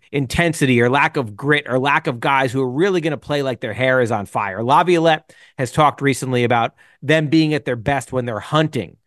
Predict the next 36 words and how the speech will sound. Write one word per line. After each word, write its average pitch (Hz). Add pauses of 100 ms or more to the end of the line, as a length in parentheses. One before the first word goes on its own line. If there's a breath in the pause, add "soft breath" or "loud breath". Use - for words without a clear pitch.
(280 soft breath)
But 143 (100)
it 147
hasn't 214
felt 190
consistently 165
enough 160
like 127
they 131
have 123
that 131
hunting 131
mentality. 123 (280 soft breath)
So 175 (100)
it 156
almost 240
sounds 196
like 135
you're 175
saying 147
maybe 175
they 143
could 127
use 139
more 139
guys 127
that, 135
that 120
bring 135
that 147
kind 131
of 110
a 120
dynamic 117
as 107
opposed 120
to 120